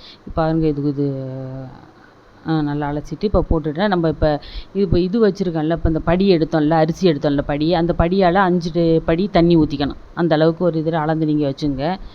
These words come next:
அந்த ஒரு படி, அ-, அரிசின்னா அஞ்சு படி தண்ணி வச்சுக்கணும். ஏன்னா நிறையாவும் போகலாம் தண்ணி, பொங்கி பொங்கி வந்துக்கிட்டே இருக்கும். கம்மியானா அடி பிடிக்கும். அதனால நீங்க வந்து, அ, கரெக்டா தான் வைக்கணும் அது. நிறையானா அப்படியே விசில் வர்றதுக்குள்ள பொங்கி, பொங்கி, பொங்கி ஊத்திக்கிட்டு,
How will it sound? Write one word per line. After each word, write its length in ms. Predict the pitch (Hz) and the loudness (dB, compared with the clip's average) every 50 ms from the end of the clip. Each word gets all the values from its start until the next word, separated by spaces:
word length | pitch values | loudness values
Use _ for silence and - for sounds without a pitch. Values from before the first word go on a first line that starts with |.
| - - - - | -20 -20 -12 -4
அந்த 160 | - 170 175 | 2 4 6
ஒரு 180 | 165 165 165 156 | 6 6 6 6
படி, 300 | - 165 175 202 208 196 | 4 4 4 4 4 6
அ-, 500 | 180 165 160 156 151 151 151 147 143 151 | 6 6 6 6 4 4 2 2 2 2
அரிசின்னா 320 | 156 170 160 - 175 160 160 | 2 2 2 2 2 4 4
அஞ்சு 340 | 208 233 220 190 190 160 151 | 4 4 4 4 2 2 2
படி 180 | 143 156 165 | 0 0 0
தண்ணி 320 | 165 - 156 160 165 151 143 | 0 0 2 2 4 2 2
வச்சுக்கணும். 300 | 151 147 131 131 - - - - - - - | 0 -4 -6 -8 -8 -10 -14 -18 -20 -8 -4
ஏன்னா 180 | - 196 220 214 | 0 2 4 6
நிறையாவும் 600 | 196 180 175 175 196 214 214 208 208 220 220 196 | 6 6 6 6 6 6 8 6 6 6 4 6
போகலாம் 400 | - 208 208 202 202 190 180 165 | 6 6 8 8 6 6 4 4
தண்ணி, 260 | - 160 175 185 180 | 2 2 4 4 2
பொங்கி 320 | - - 196 196 190 175 | 4 4 4 4 4 4
பொங்கி 280 | 185 - 175 175 170 196 | 4 4 2 2 2 2
வந்துக்கிட்டே 360 | 185 175 170 170 165 156 175 | 2 2 2 0 2 2 4
இருக்கும். 320 | 170 151 147 143 135 113 - - - - - - - - | 4 2 2 -2 -4 -6 -8 -14 -20 -20 -20 -20 -4 2
கம்மியானா 680 | 190 196 220 233 240 233 220 196 190 196 208 220 226 | 2 4 6 6 6 6 4 2 2 2 2 2 2
அடி 260 | 214 190 185 190 202 196 | 2 2 4 4 4 4
பிடிக்கும். 400 | 180 170 170 - - 139 - - - - - | 4 2 2 0 -4 -8 -10 -12 -18 -20 -12
அதனால 420 | - 143 165 175 175 170 170 185 196 | -6 -2 0 0 0 0 0 0 -2
நீங்க 200 | 196 185 170 170 | -2 0 0 0
வந்து, 480 | 160 165 170 190 185 180 170 160 156 160 - - - - - - - | 0 0 0 0 2 2 2 2 0 -2 -6 -20 -20 -20 -18 -12 -10
அ, 20 | 156 156 147 143 147 147 147 | -8 -6 -4 -4 -4 -4 0
கரெக்டா 240 | - 170 175 170 | 0 0 2 2
தான் 340 | - 185 175 160 165 160 147 | 2 4 4 4 4 2 2
வைக்கணும் 240 | - - 147 143 135 | 0 -2 -4 -4 -4
அது. 300 | 131 123 120 - _ - - - _ _ _ - - - - - - | -4 -6 -10 -12 _ -20 -20 -20 _ _ _ -20 -20 -20 -18 -6 0
நிறையானா 340 | 175 175 180 185 185 170 170 | 2 4 6 6 6 6 6
அப்படியே 420 | 180 180 165 151 160 156 156 165 | 4 4 4 4 2 4 4 4
விசில் 260 | 165 170 160 180 180 | 2 2 2 2 4
வர்றதுக்குள்ள 360 | 185 170 160 147 143 143 147 | 6 6 4 2 0 0 0
பொங்கி, 400 | 160 156 - 165 160 147 165 165 | 2 2 2 2 2 2 2 2
பொங்கி, 320 | 151 156 151 147 139 156 151 | 4 2 2 2 0 0 2
பொங்கி 220 | 143 151 151 156 | 2 2 2 2
ஊத்திக்கிட்டு, 580 | 165 156 160 156 165 156 143 139 165 180 190 | 0 0 0 0 0 -2 -2 0 0 0 0